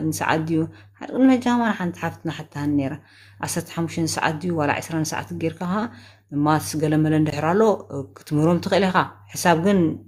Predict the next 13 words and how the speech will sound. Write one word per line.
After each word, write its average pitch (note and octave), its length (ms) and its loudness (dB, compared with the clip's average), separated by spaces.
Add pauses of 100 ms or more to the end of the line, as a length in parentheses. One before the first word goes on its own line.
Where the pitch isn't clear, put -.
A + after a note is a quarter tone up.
ገና E3 280 4
እዩ C#3+ 140 2
ዘሎ C#3+ 240 -2
እቲ C#3+ 180 -2
ቆልዓ A#2 280 4 (640)
ክሳብ E3+ 200 2
ሻምናይ D#3+ 340 0
ክፍሊ - 240 -4
ሲ፣ - 120 -2 (100)
እታ - 200 -10
ናይ D#3+ 180 0
ሰዓት - 300 -6
ምርኣይን A#3 460 4